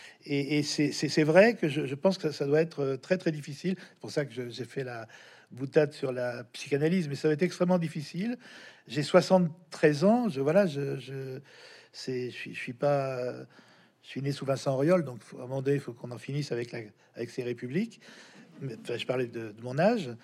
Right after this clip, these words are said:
Et c'est, c'est vrai que continuer de parler de l'enfant battu ou de l'enfant, euh, maltraité ou de l'enfant qui n'a pas le droit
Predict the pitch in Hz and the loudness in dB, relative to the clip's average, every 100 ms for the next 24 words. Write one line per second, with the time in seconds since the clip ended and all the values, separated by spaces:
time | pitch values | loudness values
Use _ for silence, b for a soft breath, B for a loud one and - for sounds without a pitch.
0 | b b b - 147 143 135 - 151 185 | b b b -4 -4 -2 -4 2 8 8
1 | 226 190 165 - - b b b b b | 8 6 4 2 -6 b b b b b
2 | b _ - 220 220 214 196 202 196 165 | b _ 4 4 6 6 8 8 8 6
3 | 180 165 170 156 151 139 156 147 143 143 | 6 6 6 4 0 -2 -4 2 2 2
4 | 170 160 135 135 - 143 143 135 127 139 | 2 2 2 -4 -4 -2 0 -2 -2 -2
5 | 139 151 143 156 143 135 131 147 - - | -2 -2 0 0 2 0 -2 -4 -4 0
6 | 226 190 160 - 170 165 151 131 160 160 | 4 6 6 8 6 8 4 6 8 6